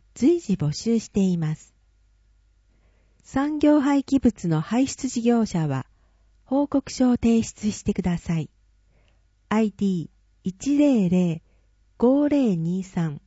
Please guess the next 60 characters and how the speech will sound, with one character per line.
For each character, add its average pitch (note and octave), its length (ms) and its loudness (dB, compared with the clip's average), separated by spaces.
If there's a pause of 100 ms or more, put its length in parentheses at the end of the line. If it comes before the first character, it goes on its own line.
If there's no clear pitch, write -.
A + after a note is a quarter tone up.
(1000)
キ C4+ 120 0
ュ C#4+ 100 4
ー C#4+ 120 2
ア C#4+ 40 2
ー - 20 0
ル C#4+ 120 2
コ C4+ 220 2
ー B3 40 0
ド F3+ 140 2
の D#3 80 0
表 F#3+ 380 -2
示 G3+ 140 0
あ F3 160 -2
り。 D3 240 -6 (1200)
対 A3+ 220 -2
象。 F#3 480 -4 (920)
市 - 260 -10
内 C#4+ 240 0
で F3 140 -2
産 C4+ 280 -2
業 C4+ 200 0
廃 B3+ 220 0
棄 - 160 -4
物、 F#3 440 -2 (200)
ま F3 120 -4
た F3+ 200 -2
は D3+ 220 -4 (520)
特 A3 260 -4
別 D4 280 -6
管 C#4+ 240 -2
理 B3+ 140 -4
産 B3 300 -4
業 A#3+ 200 0
廃 A#3+ 220 -2
棄 A3+ 140 -6
物 G#3 300 -4
を D#3+ 100 -4
排 G3 300 -6
出 - 240 -12
し、 - 320 -12 (680)
令 B3 200 2
和 B3 120 0
六 A#3 260 -2
年 A#3 220 0
度 G#3 100 0
に E3+ 140 -4
次 F#3+ 320 -2
の D#4+ 120 0
い G#3 80 2
ず F#3+ 140 -4
れ A3 140 2
か A3 140 -2
に F3 140 -2
該 F#3 220 -2
当 G#3 220 0
す - 160 -6
る F#3+ 80 -4
事 F3+ 160 -12
業 F3+ 280 0
者。 - 280 -8